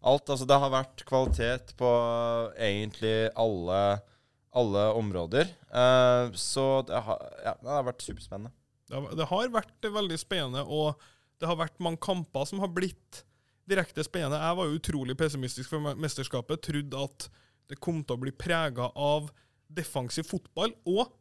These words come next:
Speaker 2: det har det for så vidt blitt, men det har ikke vært kjedelig.
Speaker 1: Nei, det er jo det man, man kan se at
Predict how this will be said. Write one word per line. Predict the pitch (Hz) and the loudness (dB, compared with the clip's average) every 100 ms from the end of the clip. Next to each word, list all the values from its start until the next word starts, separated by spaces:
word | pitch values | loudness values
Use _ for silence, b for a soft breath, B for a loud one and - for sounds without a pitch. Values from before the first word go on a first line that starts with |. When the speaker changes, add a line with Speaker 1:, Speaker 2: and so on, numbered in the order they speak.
| _ | _
Speaker 2:
det | 156 | -8
har | - - 185 120 | 2 6 6 4
det | 123 - | 0 -2
for | - | -2
så | - 190 123 117 | 0 0 0 -2
vidt | 151 - 165 | -8 -10 -12
blitt, | 156 160 294 - - - b b | -12 -6 -6 -6 -18 -20 b b
men | 196 | 0
det | 196 196 | 2 2
har | 196 127 117 | 0 0 -2
ikke | 170 170 | -2 0
vært | 185 | 0
kjedelig. | - 220 190 233 - _ _ _ _ _ _ _ _ _ _ _ - | 2 2 2 -2 -4 _ _ _ _ _ _ _ _ _ _ _ -4
Speaker 1:
Nei, | 180 185 190 185 208 - B B - - 170 | 2 6 10 8 8 -2 B B -20 -18 0
det | 165 | 10
er | 190 | 10
jo | 196 | 10
det | 165 | 6
man, | 156 160 | 4 0
man | 156 165 | 0 0
kan | 175 | -2
se | - - - - 143 | -2 -4 -4 0 4
at | 139 147 - - | 6 4 0 -14